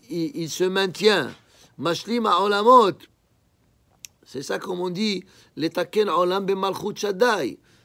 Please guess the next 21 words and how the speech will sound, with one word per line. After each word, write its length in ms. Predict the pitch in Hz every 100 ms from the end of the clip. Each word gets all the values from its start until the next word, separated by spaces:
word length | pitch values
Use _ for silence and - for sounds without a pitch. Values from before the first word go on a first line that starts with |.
| _
Ça 180 | 151
veut 120 | 151 170
dire, 140 | 180
c'est 160 | - 175
quoi 220 | 202 208
le 140 | 190
but 260 | 160 185 143
de 100 | 170
la 160 | 165
Torah 640 | 160 165 156 208 208 170 - _ - _ -
et 100 | 156
les 120 | 170
mitzvot ? 680 | 170 143 175 214 220 185 165 - _ _
C'est 240 | - - 175
de 120 | 165
rendre 460 | 160 190 214 151 165
le, 280 | 170 156
le 160 | 156 180
monde 320 | 185 208 165
meilleur 640 | 170 190 202 233 185 127 - _ _ _
de, 680 | 113 147 170 165 160 151 143